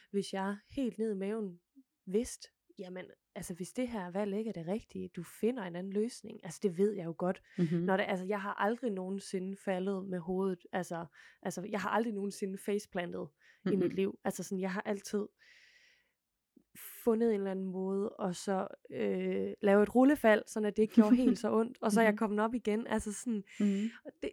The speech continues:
Speaker 1: det kan jeg faktisk mærke, det hjælper mig lige nu at tænke sådan, øhm, at, at netop, at, at jeg har jo set mig selv før samle mig selv op.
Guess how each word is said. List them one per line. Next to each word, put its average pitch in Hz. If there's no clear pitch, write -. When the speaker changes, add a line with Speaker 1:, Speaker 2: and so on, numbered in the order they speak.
Speaker 1:
det 269
kan 247
jeg 247
faktisk 233
mærke, 220
det 247
hjælper 233
mig 196
lige 220
nu 220
at 202
tænke 226
sådan, 196
øhm, 196
at, 208
at -
netop, 208
at, 190
at 190
jeg 202
har 220
jo 208
set -
mig 185
selv 220
før 190
samle 175
mig 175
selv 202
op. 214